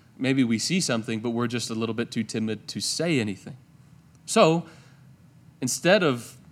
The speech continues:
that, just you on your own, give that permission to someone to speak into your life. Don't wait for them to come to you. Go to them and tell them your faults.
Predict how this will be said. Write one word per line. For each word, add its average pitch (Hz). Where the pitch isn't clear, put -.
that, 143
just 160
you 190
on 156
your 143
own, 165
give 160
that 160
permission 147
to 123
someone 135
to 107
speak -
into 123
your 117
life. 113
Don't 160
wait 165
for 170
them 139
to 123
come 147
to -
you. 170
Go 151
to 233
them 185
and 135
tell 170
them 156
your 139
faults. -